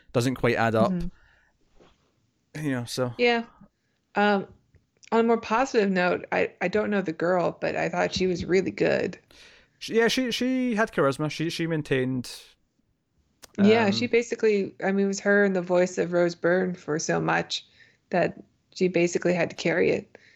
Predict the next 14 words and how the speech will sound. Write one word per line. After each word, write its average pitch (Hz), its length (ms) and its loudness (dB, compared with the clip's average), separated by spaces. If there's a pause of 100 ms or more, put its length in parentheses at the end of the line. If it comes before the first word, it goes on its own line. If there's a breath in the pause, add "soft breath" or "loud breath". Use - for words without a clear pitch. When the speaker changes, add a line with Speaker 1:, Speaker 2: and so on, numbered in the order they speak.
(320 soft breath)
Speaker 2:
And, 175 400 -2 (460)
you 226 80 4
know, 196 160 4
for 202 140 0
a 185 460 0
young 185 440 0
<clears throat> - 40 -10
actress 190 480 -2
who 175 300 0
I've 170 140 -2
never 170 200 -8
seen 185 220 -2
before, 170 400 2
she, - 340 -2